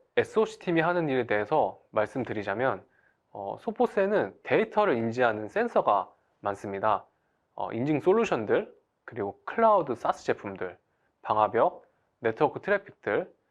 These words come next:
그리고 스팸 이메일들, 엔드포인트들을 분석을 해서 이디알 기반일 때는, 어, 약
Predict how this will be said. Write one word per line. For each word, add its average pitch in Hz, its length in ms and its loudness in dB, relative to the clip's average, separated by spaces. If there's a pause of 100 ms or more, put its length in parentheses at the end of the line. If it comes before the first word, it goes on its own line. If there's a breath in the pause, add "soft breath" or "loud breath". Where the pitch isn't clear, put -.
(180)
그리고 107 800 -2
스팸 170 380 0
이메일들, 107 600 -2 (380 soft breath)
엔드포인트들을 180 800 -2
분석을 151 400 -2
해서 180 440 -2 (520)
이디알 196 440 0
기반일 135 420 0
때는, 131 380 0 (320 soft breath)
어, 98 220 -2
약 - 260 2